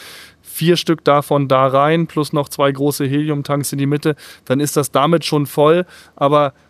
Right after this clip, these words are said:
das sind ja dann nicht zweiundzwanzigtausend Teile, sondern es ist ja nur eine Handvoll Teile, von denen ich sprach. Sie können sich vorstellen, was wir hier alles zu leisten haben.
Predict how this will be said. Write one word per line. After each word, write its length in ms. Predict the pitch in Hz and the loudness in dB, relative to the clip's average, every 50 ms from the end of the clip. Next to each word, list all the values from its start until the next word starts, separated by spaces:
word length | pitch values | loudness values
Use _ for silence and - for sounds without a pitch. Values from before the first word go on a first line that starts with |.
| _ _ | _ _
das 180 | - 139 131 - | -4 -4 -2 -2
sind 160 | - 170 160 | -2 -4 0
ja 140 | 170 160 151 | 0 0 2
dann 320 | 151 147 147 151 147 139 - _ _ _ - | 2 2 2 0 -2 -6 -8 _ _ _ -2
nicht 440 | 143 165 196 185 - - - - - | 0 0 0 0 -2 -12 -20 -20 -12
zweiundzwanzigtausend 920 | - - 165 170 180 180 - - 147 135 135 131 - 143 139 123 143 131 | -2 2 4 4 4 4 2 0 0 0 0 -2 0 0 2 2 0 0
Teile, 260 | 123 127 131 139 156 147 | 2 2 2 4 4 2
sondern 220 | 147 147 147 147 | 2 2 2 2
es 80 | 139 - | 0 0
ist 60 | - | 0
ja 300 | 151 143 143 139 139 139 | 2 2 2 2 2 0
nur 140 | 147 151 156 | 0 2 2
eine 160 | 156 151 135 | 2 2 2
Handvoll 380 | 165 190 226 - - 131 123 | 2 0 0 0 2 0 0
Teile, 240 | 120 123 120 120 127 | 2 2 0 0 2
von 120 | 123 123 123 | 0 -2 -2
denen 120 | 120 123 | 0 -2
ich 100 | 127 117 | -2 -4
sprach. 240 | - - 117 113 113 | 0 0 0 2 2
Sie 80 | 117 | 0
können 160 | 120 139 139 139 | -2 -4 -4 -4
sich 100 | 131 - | -4 0
vorstellen, 360 | - 139 135 - 139 135 127 | 0 0 0 0 -2 -2 -2
was 180 | 131 - - | -2 -2 0
wir 60 | 135 123 | -2 0
hier 180 | 123 127 127 | 0 0 0
alles 360 | 123 120 123 117 - - - | 0 0 -2 -4 -4 -8 -10
zu 100 | - - | -8 -2
leisten 320 | 120 117 113 - - 113 104 | 0 0 0 0 -4 -8 -10
haben. 160 | 101 107 | -10 -10